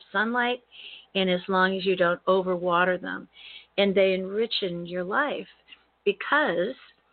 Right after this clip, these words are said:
of the way in which you can watch them grow. You can get the aroma of them. And when you prune them and you cut them off, you cut them back,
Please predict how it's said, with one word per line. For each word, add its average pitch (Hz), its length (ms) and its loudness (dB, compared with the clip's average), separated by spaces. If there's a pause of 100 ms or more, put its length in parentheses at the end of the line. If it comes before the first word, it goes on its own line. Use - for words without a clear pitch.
(400)
of 175 360 4 (340)
the 170 460 -2
way 185 260 0
in 175 140 -6
which 175 260 -6
you 180 80 -10
can 175 180 -10
watch 170 220 -8 (100)
them 165 160 -16
grow. 202 480 -2 (480)
You 185 160 2
can 170 480 -2 (800)
get 185 160 -4
the 185 160 4
aroma 180 560 0
of 220 80 -14
them. 226 340 -2 (440)
And 202 520 4 (360)
when 214 260 2
you 202 180 -2 (140)
prune 269 320 4
them 180 380 -2 (500)
and 190 400 0
you 185 460 0
cut 220 240 -4
them 180 360 2 (380)
off, 185 420 4
you 185 80 -6
cut 190 240 0
them 185 160 0
back, 190 380 0